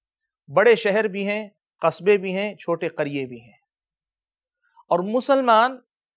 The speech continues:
हर किस्म के इलाके में बसे हुए हैं, शहरों में भी हैं और करियों में भी हैं, शमाल से लेके जनूब तक के इलाके। सच्चाई ये है कि कई इलाके ऐसे हैं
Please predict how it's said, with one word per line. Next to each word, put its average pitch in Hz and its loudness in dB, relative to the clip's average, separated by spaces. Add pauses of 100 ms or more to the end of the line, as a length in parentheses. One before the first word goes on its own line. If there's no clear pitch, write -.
(140)
हर 254 4
किस्म 247 -6
के 247 -6
इलाके 196 2
में 208 -8
बसे 156 -8
हुए 120 -12
हैं, 113 -20 (120)
शहरों 156 0
में 196 0
भी 208 -6
हैं 240 -8 (680)
और 202 2
करियों 165 0
में 131 -8
भी 120 -16
हैं, 120 -20 (400)
शमाल 180 0
से 180 -8
लेके 170 -6
जनूब 151 -10
तक 147 -8
के - -16
इलाके। 117 -12 (1300)
सच्चाई 247 0
ये 240 2
है 147 -2 (1080)
कि 208 -4
कई 285 -2
इलाके 196 -2
ऐसे 170 -2
हैं 180 -8